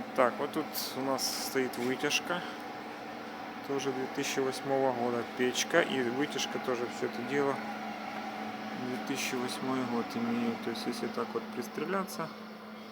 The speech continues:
плохо видно, конечно. Э, верхняя печка девять и два киловатта у нас. Нижняя печечка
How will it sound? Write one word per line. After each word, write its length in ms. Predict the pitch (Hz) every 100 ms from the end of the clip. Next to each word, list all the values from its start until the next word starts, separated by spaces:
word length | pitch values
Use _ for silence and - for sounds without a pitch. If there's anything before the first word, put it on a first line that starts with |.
| - - - - - - -
плохо 280 | 127 110 123
видно, 260 | 160 139 110
конечно. 380 | 120 110 - 110 - - - - - - - - -
Э, 60 | 120 117 120 127
верхняя 400 | 139 - 135 127 127
печка 340 | 131 - 127
девять 340 | 123 135 123
и 40 | 131
два 180 | 170 214
киловатта 560 | 185 180 175 170 170
у 60 | 165
нас. 300 | 156 - - - - - - - - - - - - - - - - - - - - - 214 214 214 214 214 214 214 214 214 214 214 214 214 - - - - - - - 131 131 151
Нижняя 360 | 170 185 175 156
печечка 640 | - 160 - - - 143